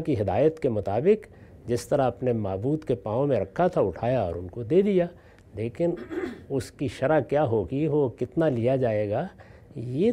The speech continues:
تو اس کا حق ہے، اس نے بتانا ہے۔ یہ حق حکومت اصلاً نہیں ہے، اصلاً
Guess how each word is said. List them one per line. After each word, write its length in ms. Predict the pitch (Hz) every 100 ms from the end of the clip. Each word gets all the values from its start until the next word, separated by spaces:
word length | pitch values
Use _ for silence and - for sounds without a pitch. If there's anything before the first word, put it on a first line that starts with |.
| 233
تو 180 | 240 214
اس 160 | -
کا 220 | - 277 214
حق 260 | 214 - 196
ہے، 40 |
اس 220 | 180 -
نے 100 | 247
بتانا 460 | 190 - 117 120 101
ہے۔ 180 | 87 90
یہ 100 | 107
حق 220 | 123 - 185 113
حکومت 480 | 101 - 160 233 233
اصلاً 400 | 180 247 220 123
نہیں 260 | 170 240
ہے، 140 | 98 82 - - - - -
اصلاً 380 | 143 - 185 165